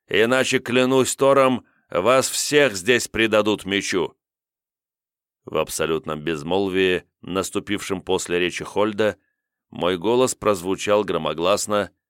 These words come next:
хотя самому себе показался каким-то глухим и надтреснутым.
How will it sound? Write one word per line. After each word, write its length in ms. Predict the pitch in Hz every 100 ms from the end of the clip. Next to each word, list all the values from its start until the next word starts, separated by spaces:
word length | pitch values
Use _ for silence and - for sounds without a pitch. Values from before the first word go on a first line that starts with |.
| _ _ _
хотя 360 | - - 107
самому 400 | 104 107 101 104
себе 300 | 98 95 98
показался 680 | 110 101 98 82 101 95 95
каким-то 480 | 101 90 98 95 87
глухим 480 | 78 87 - 98 98
и 160 | -
надтреснутым. 840 | 92 90 - 98 92 80 73 73